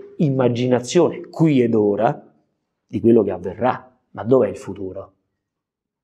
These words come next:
Non si dà ontologicamente il futuro, né si dà ontologicamente il passato, se non come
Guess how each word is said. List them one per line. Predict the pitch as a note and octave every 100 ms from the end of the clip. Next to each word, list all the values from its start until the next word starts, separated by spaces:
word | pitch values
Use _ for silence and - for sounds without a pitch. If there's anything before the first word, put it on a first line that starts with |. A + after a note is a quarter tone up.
| _ _
Non | A#2+ G2
si | -
dà | G2+ G#2 - _ -
ontologicamente | A#2+ A2+ A2 G#2 G#2 G#2+ G2+ G#2 A2+ G2 F#2+
il | G2
futuro, | - G2+ G#2 F#2 F2+ - _
né | - A2+
si | - A2
dà | A2+ A2 - _ _ _
ontologicamente | - A2 A2 G#2 G#2 A2+ G#2 A2 G#2+
il | G2
passato, | G2+ - B2+ - - - _ _
se | -
non | G2+ A#2+ -
come | G#2+ A#2 C#3 -